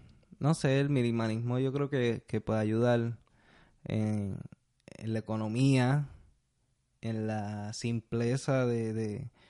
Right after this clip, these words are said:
de que tu vida sea más ligera.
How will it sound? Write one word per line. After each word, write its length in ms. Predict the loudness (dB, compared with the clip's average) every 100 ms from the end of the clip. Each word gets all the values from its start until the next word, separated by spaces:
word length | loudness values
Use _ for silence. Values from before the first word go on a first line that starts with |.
| -4
de 140 | -2
que 140 | 0 0
tu 180 | 0 0
vida 240 | 0 0
sea 280 | 2 2 4
más 480 | 2 2 0 0 -2
ligera. 840 | -2 -2 0 0 2 2 -2